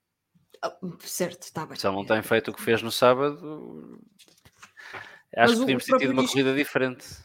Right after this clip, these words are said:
Speaker 1: ele diz
Speaker 2: Também,
Speaker 1: que,
Speaker 2: desse ponto de
Speaker 1: eh,
Speaker 2: vista, sim.
Speaker 1: concor-, concordando contigo, não sei se vocês os dois falaram, mas ele diz
Speaker 2: <laughs> Falámos.
Speaker 1: que <laughs>
Speaker 2: Eu liguei-lhe,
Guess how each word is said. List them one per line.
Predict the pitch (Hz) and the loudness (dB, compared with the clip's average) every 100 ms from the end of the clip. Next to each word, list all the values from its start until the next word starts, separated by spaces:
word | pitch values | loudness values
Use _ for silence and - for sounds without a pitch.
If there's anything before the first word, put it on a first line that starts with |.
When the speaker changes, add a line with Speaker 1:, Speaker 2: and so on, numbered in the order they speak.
| _ _ _ - - - | _ _ _ -20 -20 -4
Speaker 1:
ele | 240 208 | 0 2
diz | 214 214 | 2 4
Speaker 2:
Também, | 220 | 4
Speaker 1:
que, | 262 254 | 2 0
Speaker 2:
desse | 233 | 0
ponto | 196 - | -2 -2
de | |
Speaker 1:
eh, | - | -6
Speaker 2:
vista, | - - | -10 -16
sim. | - - - - | -20 -20 -20 -2
Speaker 1:
concor-, | - 240 - - - | 4 4 2 -6 0
concordando | 254 262 240 254 233 | 2 4 6 6 4
contigo, | 233 202 220 240 | 2 2 2 2
não | 220 | 0
sei | 202 202 | 0 -2
se | 202 | -2
vocês | 196 208 190 | -2 0 -2
os | 180 | 0
dois | 196 | 0
falaram, | 190 190 170 185 196 214 - - - - - | 0 -2 0 0 -2 -6 -12 -20 -20 -14 0
mas | 214 208 | 2 4
ele | 220 214 | 4 4
diz | 208 220 - | 2 2 2
Speaker 2:
<laughs> | |
Falámos. | - 269 262 220 - | 8 10 10 8 2
Speaker 1:
que | 233 240 226 - - 277 - 277 - 262 254 | 2 2 -4 -10 0 0 4 4 6 6 6
<laughs> | 240 240 - 285 294 359 - 311 208 165 | 4 2 2 0 4 4 4 4 2 4
Speaker 2:
Eu | 170 | 6
liguei-lhe, | 165 143 160 156 156 | 6 10 10 10 6